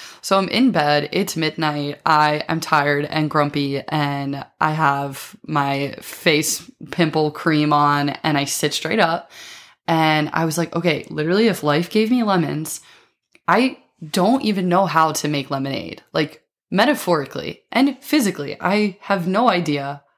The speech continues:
how to make lemonade from scratch. I don't know how to do it. If I had a bag of lemons, I know you need, like, sugar, I assume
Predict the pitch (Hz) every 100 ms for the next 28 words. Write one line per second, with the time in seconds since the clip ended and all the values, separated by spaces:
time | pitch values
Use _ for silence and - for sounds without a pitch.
0 | _ _ - - 165 165 147 135 139 123
1 | 87 - - 156 113 - - _ - -
2 | 131 - - - - 165 160 147 156 156
3 | 147 135 156 147 147 - - - - -
4 | 151 151 151 143 143 143 180 180 175 170
5 | - 156 156 156 160 151 147 135 - -
6 | 151 156 147 147 - 151 156 - 156 147
7 | 147 151